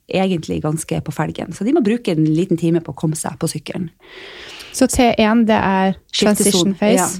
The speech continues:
Speaker 1: mm,
Speaker 2: Mm.
Speaker 1: transition, transition one. Så det er der du sykler fra, eh, skifter fra svømming til sykkel. T to
Speaker 2: Mm.
Speaker 1: er der du sy-, skifter fra sykkel til løping.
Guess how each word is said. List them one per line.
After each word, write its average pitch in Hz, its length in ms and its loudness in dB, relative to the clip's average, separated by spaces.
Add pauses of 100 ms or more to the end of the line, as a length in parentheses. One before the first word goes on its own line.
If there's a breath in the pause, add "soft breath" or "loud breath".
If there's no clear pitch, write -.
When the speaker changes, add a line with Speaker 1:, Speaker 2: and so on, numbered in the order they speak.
Speaker 1:
mm, 190 180 2
Speaker 2:
Mm. 240 160 6
Speaker 1:
transition, 185 560 -2
transition 185 880 -2
one. 170 320 -2 (380 loud breath)
Så - 160 -4
det 202 80 2
er 208 80 2
der 196 100 -2
du 185 60 -4
sykler 190 260 -4
fra, 165 140 0 (160)
eh, 170 180 -4
skifter - 320 -4
fra 160 160 0 (160)
svømming 175 400 0
til 156 140 -6
sykkel. - 420 -8
T - 160 0 (140)
to 226 100 0
Speaker 2:
Mm. 196 80 2
Speaker 1:
er 165 80 0
der 170 80 -2
du 160 80 -2
sy-, 180 240 -6
skifter - 400 -6
fra 165 220 -2 (100)
sykkel 175 400 -4
til 165 160 -6
løping. - 240 -12